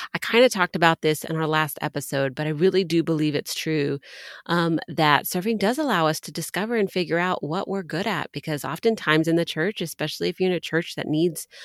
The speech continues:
a lot of volunteers, um, you start working in these different areas and then realize, "Hey, you know what? God's actually given me a gift in being able to serve in this way," whether that be in the parking lot ministry or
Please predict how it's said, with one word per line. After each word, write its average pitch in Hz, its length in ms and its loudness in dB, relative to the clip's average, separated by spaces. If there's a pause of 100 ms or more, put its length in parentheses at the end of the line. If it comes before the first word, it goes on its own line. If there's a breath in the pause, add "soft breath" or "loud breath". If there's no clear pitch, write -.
(300 loud breath)
a 190 60 2
lot 156 240 8
of 202 80 2
volunteers, 180 840 0 (420 loud breath)
um, 151 480 2
you 175 260 -2
start 226 340 2
working 170 340 4
in 220 80 8
these 180 180 4
different 165 320 -2
areas 170 480 0
and 190 80 2
then 185 120 4
realize, 202 420 2
"Hey, 311 220 -4
you 185 140 0
know 196 120 0
what? 262 400 -4
God's 214 240 -4
actually 254 380 -4
given 277 320 -2
me 269 240 0
a 247 80 -4 (100)
gift - 380 -6
in 196 300 4
being 185 200 4
able 165 280 0
to 160 420 -2 (280 soft breath)
serve 151 320 4
in 151 120 4
this 135 240 2
way," 127 260 4
whether 139 260 -2
that 139 200 0
be 139 120 -4
in 147 120 0
the 160 80 -2
parking 233 360 -2
lot 170 140 -2
ministry 135 560 -4
or 135 300 -2